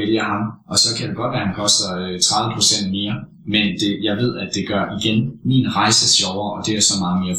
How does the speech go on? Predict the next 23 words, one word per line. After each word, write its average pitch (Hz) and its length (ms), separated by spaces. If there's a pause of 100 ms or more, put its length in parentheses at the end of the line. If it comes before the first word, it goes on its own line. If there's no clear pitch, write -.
fokuseret 90 460
på. 82 60 (360)
Og - 60
det 98 100
vil 127 100
sige, 123 100
at 117 60
vi 117 80
har 127 140
taget - 220
folk 143 180 (260)
ind 127 100 (220)
og 98 100 (260)
arbejde 113 280
ved 95 120
Danish 98 280
Skincare, 117 440
som 101 160
vi 104 120
har 90 100 (420)
været 104 260
glade 135 280
for, 147 100